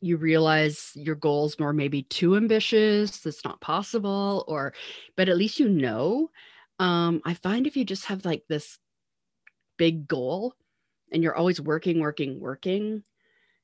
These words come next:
you kind of feel like you're not getting <laughs> anywhere because you, you don't see the progress. Whereas if you really break it down to what do I need to do this month to get on track for the year goals? What do I need to do this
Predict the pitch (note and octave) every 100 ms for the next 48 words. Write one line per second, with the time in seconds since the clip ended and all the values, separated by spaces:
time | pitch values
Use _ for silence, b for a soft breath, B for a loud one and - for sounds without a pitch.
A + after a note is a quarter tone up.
0 | _ _ _ - F3 - F#3 A3 - F#3+
1 | F3 D3+ C#3 C#3 D#3 C#3+ C3 E3+ - D3
2 | - G3+ F3+ A#3 G3+ B3 A3 G#3+ G#3 E3
3 | B B B G#3 A#3 A3 F3+ - G3 F#3
4 | F3 E3 E3+ D3 - - E3+ E3+ E3+ F#3
5 | B3+ A3+ F#3 F#3+ D#3+ D#3 C#3+ C#3 C#3+ D3
6 | C#3+ D3 F#3 A#3+ A3 G3 - D#3 C#3 C3+
7 | D3+ A3 - D#3+ D3 - _ b b b
8 | - D#3+ D3+ D#3+ E3+ - D3+ C3+ - D3+
9 | C#3+ B2+ A2+ - F2+ - - D#3+ A3 A#3
10 | G3+ F#3+ - D#3+ D#3 C#3+ C#3+ F#3+ -